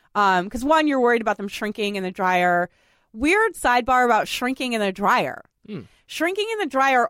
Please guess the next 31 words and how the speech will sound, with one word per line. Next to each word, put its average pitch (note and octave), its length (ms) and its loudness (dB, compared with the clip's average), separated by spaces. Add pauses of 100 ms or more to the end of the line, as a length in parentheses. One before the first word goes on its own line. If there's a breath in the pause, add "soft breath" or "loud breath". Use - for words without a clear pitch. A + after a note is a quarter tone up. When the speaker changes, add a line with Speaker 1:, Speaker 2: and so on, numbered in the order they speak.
Speaker 1:
only C4+ 360 0
happens C#4 720 -2
after C#4 800 0 (480)
the A#3 100 -2
garment A#3 640 0 (760)
is - 240 -4
fully A#3 400 -2
dry F3+ 560 0 (380)
and G#3+ 160 -2
then G#3 140 -2
it's - 220 -10
still B3+ 460 0
left G#3+ 300 0
and F#3+ 100 -6
exposed F#3+ 400 -8
to F3+ 60 -6
the E3 60 -8
heat. - 220 -18 (420)
Speaker 2:
Mm. B2+ 480 -12
Speaker 1:
Isn't B3 100 -8
that E4 160 0
weird? F#3+ 280 0 (100)
Speaker 2:
That D3+ 160 -12
is E3 140 -14
weird. - 120 -18 (100)
Speaker 1:
Like, G#3 100 -10
just - 180 -14
a G#3 40 -8
weird F#3+ 220 -8
thing F3+ 120 -14
about. D#3+ 260 -6